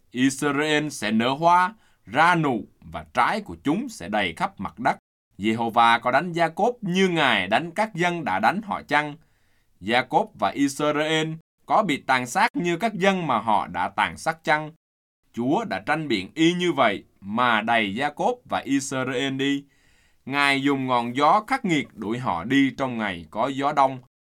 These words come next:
Cho nên, theo cách này mà tội của Gia-cốp sẽ được chuộc.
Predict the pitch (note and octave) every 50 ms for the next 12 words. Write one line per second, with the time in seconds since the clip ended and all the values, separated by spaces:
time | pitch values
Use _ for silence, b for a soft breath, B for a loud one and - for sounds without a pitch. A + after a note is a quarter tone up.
0 | _ _ _ _ _ _ G#2+ G#2+ A2+ A#2+ B2+ B2+ C3+ C#3 C3+ C3+ B2+ - _ -
1 | C3+ C3 C3 - F#3+ G3+ G3+ - B2+ A#2+ A#2 G#2+ G#2 G#2 G#2+ A2 A2 G#2+ G#2+ -
2 | A#2+ A2 G#2+ - - G#2 G#2+ A2+ C#3 D#3 D#3+ D#3+ G3+ B3 C#4 - _ _ _ _
3 | _ _ - - F2+ F#2+ A2 A#2+ G#2 F#2+ - _ - B2 A2+ F#2+